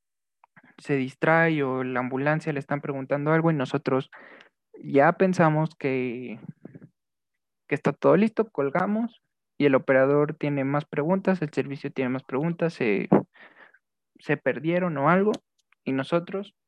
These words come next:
cortamos la llamada. Entonces, hasta que ellos no nos digan, "Ok, ya puede colgar", o que nos,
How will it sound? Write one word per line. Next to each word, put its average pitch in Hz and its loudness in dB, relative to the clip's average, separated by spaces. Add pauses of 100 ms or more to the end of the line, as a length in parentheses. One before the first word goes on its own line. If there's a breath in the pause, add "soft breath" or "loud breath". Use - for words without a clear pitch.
(440)
cortamos 139 -8
la 131 -10
llamada. 110 -8
Entonces, - -8 (140)
hasta - -6
que 147 -2
ellos 175 -4
no 156 0
nos 147 -2
digan, 143 -4 (1000)
"Ok, 151 0 (160)
ya 143 6 (100)
puede 175 8
colgar", 131 0 (1300)
o 123 0
que 143 -2
nos, 139 -8